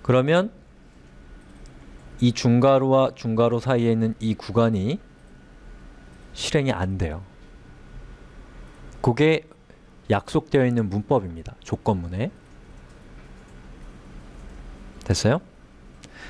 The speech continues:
자, 그런데 자바에서 여기 막 이렇게 막 경고 표시 막 띄우고 그러죠? 막 노란색으로 막 밑줄 치고. 저건 무슨 뜻이냐면, "야, 여기다가 폴스를 쓸 거면 이거 도대체 왜 코딩한 건데?" 라고 저한테 얘기를 하는 거예요.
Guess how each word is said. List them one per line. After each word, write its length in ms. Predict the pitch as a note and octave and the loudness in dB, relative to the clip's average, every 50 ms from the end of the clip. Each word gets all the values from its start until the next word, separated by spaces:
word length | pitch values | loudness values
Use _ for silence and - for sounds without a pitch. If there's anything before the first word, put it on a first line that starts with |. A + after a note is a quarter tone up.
| - - - - | -18 -18 -6 0
자, 160 | - B2+ A#2 | 2 2 4
그런데 520 | C#3+ E3 F3 D#3+ C#3 B2 A#2+ C#3+ F3+ G#3 - - - - - - _ - | 4 4 4 6 4 4 4 4 2 -2 -6 -12 -20 -20 -20 -20 _ -4
자바에서 600 | - A2+ A#2+ B2+ B2+ E3 D#3+ D#3+ D#3+ D3+ D#3 D3 | 0 0 2 4 4 6 6 6 4 4 2 0
여기 160 | C#3+ C3+ D3+ | 2 2 2
막 260 | D3 C#3+ C3 - - - | 2 2 0 -2 -8 -8
이렇게 520 | - B2+ C3 B2+ - A#2+ A2 G#2 A#2+ E3+ G3+ - - - - - - - - - | -4 -2 -2 0 2 2 2 2 2 0 -4 -8 -16 -20 -20 -20 -20 -18 -4 -2
막 180 | A2 G2+ - | 0 0 2
경고 320 | - A2+ A2 B2+ C#3+ F3 E3+ | 2 2 2 4 4 2 2
표시 320 | - E3 E3 D#3+ E3+ D3 | 4 2 2 2 2 2
막 180 | B2+ A2+ - - | 2 0 0 2
띄우고 220 | F3+ F#3+ F3+ D#3 | 2 4 4 4
그러죠? 400 | A#2+ B2 A#2 G#2+ C#3+ B2 F2+ - - - - - - - - - - - - - | 4 2 2 2 2 0 -2 -6 -14 -20 -20 -20 -20 -20 -20 -20 -20 -20 -6 0
막 180 | - A2 G2+ F#2+ | 0 2 2 4
노란색으로 680 | G#2+ A2 C3 D#3+ F3 F3+ E3 E3+ E3 C#3+ C3+ B2+ B2 | 4 4 6 6 4 4 2 2 0 0 0 0 0
막 200 | A2 G2+ F2+ - - - - - - - - - - - - - - - | 0 0 -2 -4 -8 -14 -20 -20 -20 -20 -20 -20 -20 -20 -20 -20 -10 -8
밑줄 240 | G2+ F#2 - A#2+ G2+ | -4 0 2 2 2
치고. 460 | - - D3+ C3 G2+ F2+ A#2+ E3+ - - - - - - - - | 2 0 0 0 2 0 0 -2 -4 -6 -14 -16 -16 -16 -16 -2
저건 220 | - C#3 C#3 C3+ | 2 4 4 4
무슨 220 | G#2+ G#2+ C3+ F3 E3 | 4 2 0 0 0
뜻이냐면, 760 | - E3 D#3 - D#3 C#3 B2 A#2 C3 D#3+ C#3 G#2+ F2 D#2+ D#2+ - - - - - - - - - - - - - - - - - - - | 0 -2 0 0 2 2 2 2 2 2 0 0 -2 -4 -10 -16 -20 -20 -20 -20 -20 -20 -20 -20 -20 -20 -20 -20 -20 -20 -20 -6 0 2
"야, 140 | B2 G#2+ G2 | 2 2 2
여기다가 420 | G2+ A#2 D3+ F3+ E3+ F#3 D#3+ D#3 | 0 -2 0 2 2 4 4 2
폴스를 540 | - - - A3 G3+ - - - G3 F#3+ E3+ | 0 0 0 -2 0 0 -2 2 2 2 2
쓸 200 | - - F#3 F3 | 2 2 0 2
거면 320 | - E3 D3 B2+ A#2+ G#2+ | 2 2 2 2 2 0
이거 240 | F#2 G2+ A2 C#3+ C3 | 0 0 2 2 0
도대체 400 | - - - A2 C3 - - A2+ | 2 2 2 2 2 2 0 2
왜 120 | F#2 G#2 | 2 2
코딩한 480 | A#2 - - F#3+ F#3 F#3 F3 D#3 B2+ A2 | 2 2 0 0 2 2 2 2 2 0
건데?" 300 | G2+ G2+ G2+ A#2+ E3 D#3+ | 0 0 2 4 4 6
라고 240 | C3+ A2+ G#2 F#2+ G2 | 4 4 2 -2 -4
저한테 420 | F#2+ G#2 G2 G2+ - - G#2 F2+ | -2 0 0 0 0 -2 -2 0
얘기를 240 | F#2 F2+ F#2+ F#2 F#2+ | 0 0 0 0 2
하는 200 | A#2+ B2+ A#2+ F#2+ | 0 0 -2 -4
거예요. 260 | E2 E2 G2 G2 F#2+ | -8 -10 -10 -12 -14